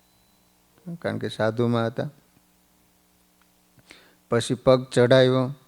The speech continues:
બધી હકીકત પૂછી. ત્યારે અજુ બાપાએ કહ્યું છે,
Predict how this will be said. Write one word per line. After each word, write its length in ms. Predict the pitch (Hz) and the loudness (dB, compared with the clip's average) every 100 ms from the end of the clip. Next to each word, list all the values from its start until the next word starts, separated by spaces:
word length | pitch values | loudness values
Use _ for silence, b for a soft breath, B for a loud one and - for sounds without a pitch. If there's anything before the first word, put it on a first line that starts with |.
| _ _ _ _ _ - | _ _ _ _ _ -4
બધી 280 | 117 117 110 | -2 0 -2
હકીકત 520 | 110 127 131 123 - | -4 -4 -2 -2 0
પૂછી. 480 | 131 123 123 139 - _ - _ _ _ _ _ _ _ - _ _ - | -2 -2 -4 -8 -14 _ -20 _ _ _ _ _ _ _ -20 _ _ -8
ત્યારે 200 | 113 113 | -4 -2
અજુ 260 | 113 131 | -2 0
બાપાએ 420 | 135 131 139 135 | 2 2 4 2
કહ્યું 320 | 127 131 139 131 | 0 -2 -2 0
છે, 760 | 123 120 113 113 110 110 107 | 0 0 0 -2 -4 -6 -8